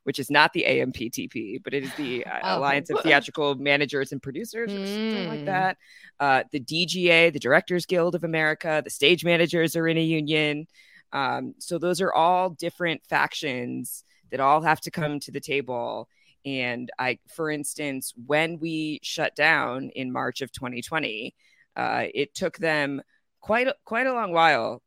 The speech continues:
Speaker 1: uh, a good six weeks to two months to figure out how much we were getting paid, um,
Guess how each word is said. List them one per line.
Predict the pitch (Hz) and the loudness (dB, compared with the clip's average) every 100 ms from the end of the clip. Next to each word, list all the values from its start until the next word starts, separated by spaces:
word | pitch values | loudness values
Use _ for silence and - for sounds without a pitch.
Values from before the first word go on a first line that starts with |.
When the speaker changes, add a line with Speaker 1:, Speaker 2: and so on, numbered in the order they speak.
| - | -8
Speaker 1:
uh, | 127 120 73 | -6 -4 -4
a | 143 | -4
good | 202 190 - | -4 -6 -6
six | 214 202 196 | -8 -8 -10
weeks | 196 - | -10 -10
to | 165 | -8
two | 196 | -6
months | 170 160 127 | -2 -2 -4
to | 139 | -6
figure | 170 139 | -2 4
out | 139 - | 6 6
how | - 165 | 4 2
much | 180 165 - | 2 -8 -6
we | 165 | -4
were | 160 | 0
getting | 156 151 143 | 0 0 -2
paid, | 156 151 185 220 - _ _ 165 _ | -2 0 -2 -8 -16 _ _ _ _
um, | 156 143 135 127 | -2 2 2 0